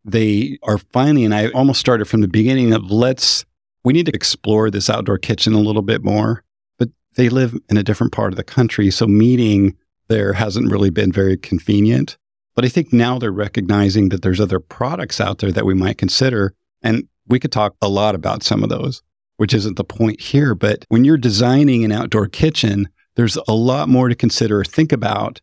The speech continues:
than just having a grill or just having a refrigerator. And then the challenges that we have with putting sinks outdoors, that really needs to be thought through, just like with showers and warm water outside and hot water heaters outside. There's just a lot of detail that needs to be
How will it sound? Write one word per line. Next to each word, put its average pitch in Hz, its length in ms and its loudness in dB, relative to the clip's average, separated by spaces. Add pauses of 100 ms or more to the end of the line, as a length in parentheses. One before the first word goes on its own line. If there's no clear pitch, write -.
(140)
than 113 100 2
just 120 240 0
having 104 460 -4 (220)
a 110 80 2
grill 95 580 0 (420)
or 104 60 -6
just - 200 -4
having 98 260 -4
a 92 40 0
refrigerator. 92 960 0 (420)
And 104 140 0
then 98 340 0
the 92 100 -6
challenges 101 540 -2
that 107 140 0
we 101 100 2
have 95 260 -2
with 101 160 -2 (120)
putting 95 220 0
sinks 120 360 0
outdoors, 90 460 -2
that 131 200 0
really 92 220 0
needs 87 220 -4
to - 60 -20
be 98 120 -4
thought 98 360 -4
through, 92 340 0 (300)
just - 200 -2
like 98 160 -4
with 113 80 0
showers 104 760 -2 (240)
and 101 160 0
warm 92 200 2
water 107 320 0
outside 98 500 -2
and 98 120 -2 (220)
hot - 160 -4
water 95 240 -2
heaters 92 340 0
outside. 95 520 -2 (300)
There's - 140 -4
just 151 220 0
a 156 40 -2
lot 127 400 -4
of 120 100 -4
detail 117 480 0
that 101 140 -2
needs 104 200 2
to - 60 -18
be 107 160 0